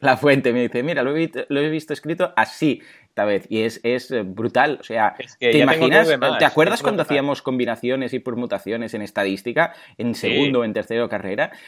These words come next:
Speaker 1: Pues yo creo que las han tocado todas, todas las
Speaker 2: Sí,
Speaker 1: permutaciones
Speaker 2: total.
Speaker 1: de letras posibles.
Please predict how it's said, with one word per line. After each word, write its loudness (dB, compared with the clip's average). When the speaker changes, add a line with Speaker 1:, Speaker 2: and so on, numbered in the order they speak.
Speaker 1:
Pues 2
yo 0
creo 2
que -2
las 2
han -4
tocado 0
todas, 0
todas -6
las 0
Speaker 2:
Sí, -20
Speaker 1:
permutaciones 2
Speaker 2:
total. 0
Speaker 1:
de 4
letras -4
posibles. -8